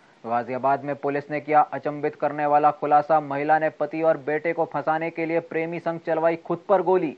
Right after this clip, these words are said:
अमरोहा में राष्ट्रीय लोकदल पार्टी के जिला अध्यक्ष प्रशांत आलोक ने उन्नीस तारीख को होने वाली टीजीटी परीक्षा के विरोध में कलेक्ट्रेट ऑफिस में किया विरोध प्रदर्शन। जिलाधिकारी को ज्ञापन सौंपकर परीक्षा केंद्र को नजदीक करने की करी मांग।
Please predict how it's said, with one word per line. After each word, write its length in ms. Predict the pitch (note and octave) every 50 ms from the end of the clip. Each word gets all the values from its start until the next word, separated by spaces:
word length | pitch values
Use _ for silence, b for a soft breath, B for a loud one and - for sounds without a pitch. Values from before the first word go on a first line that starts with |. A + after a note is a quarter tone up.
| - _ _ _ _ _ _ b b b b b b b
अमरोहा 420 | G#2+ A#2 B2 B2+ C#3 C3+ C#3 D3 D3
में 120 | D3 D3+ C#3
राष्ट्रीय 380 | C#3 C#3 C#3 C#3 - D#3+ D#3 C#3+
लोकदल 420 | C#3+ C#3+ D3 C#3+ C3 D3+ D3+ D3
पार्टी 340 | C#3+ - C#3+ C#3+ C#3+ D3+ D3+
के 120 | C#3 D3+ C#3
जिला 260 | B2 C#3 C#3+ D3+ D3+
अध्यक्ष 340 | D3 C3 B2 D3 D3+ D3 -
प्रशांत 460 | - - D3 C3+ - D3 D3+ D3+ C#3+
आलोक 380 | - D3 D3 D3 D3+ D3+ C#3 D3+
ने 140 | D3+ D3+ D#3 - -
उन्नीस 280 | D3 D3 D3+ D#3 D3+ - -
तारीख 260 | D#3 D3 D#3 D3+ -
को 80 | - D3+
होने 280 | C3 C#3 D3+ D3+ D#3 D#3
वाली 260 | D3+ D#3 D#3 D#3 D#3
टीजीटी 420 | C#3+ - D#3+ D3+ D3 D3+ D3+ D#3+ D#3
परीक्षा 440 | - - D3+ D3+ D#3 D3+ - E3 D#3+
के 100 | D3+ D#3
विरोध 320 | D3+ C#3 D3 D3+ D#3 D#3 C#3+
में 140 | D#3 D#3+ D#3
कलेक्ट्रेट 520 | - D#3 D3+ D#3 D3+ - - E3 D#3+ D3+
ऑफिस 380 | - D3+ D3+ D3 E3+ D#3+ - E3
में 100 | E3 D3+
किया 220 | - - E3 E3
विरोध 340 | D#3+ D3 D#3+ D#3+ E3 E3 E3
प्रदर्शन। 540 | - D#3+ D#3+ E3 E3+ E3+ - F3+ F3+ F3 D#3+ D3
जिलाधिकारी 600 | E3+ F3 F3+ F3 E3 E3+ E3+ - F3 F3 F3+ F3
को 120 | F#3 F3+ E3
ज्ञापन 380 | D3 E3 D#3+ D#3+ - F3 E3+
सौंपकर 420 | - - E3+ E3 - - F#3 F3 E3+
परीक्षा 460 | - - E3 E3 E3+ E3 - F3+ E3+
केंद्र 300 | - F3 F3 F3 E3+ F3+
को 140 | F3+ F3+ F3
नजदीक 480 | E3 D#3+ D#3+ D3 C#3+ F#3 F#3 F#3 - -
करने 280 | E3+ D#3+ E3+ F3+ F3+
की 120 | F3+ F#3 F3+
करी 220 | F#3 F#3+ F#3 F#3+
मांग। 240 | F#3+ F#3+ F3 B2+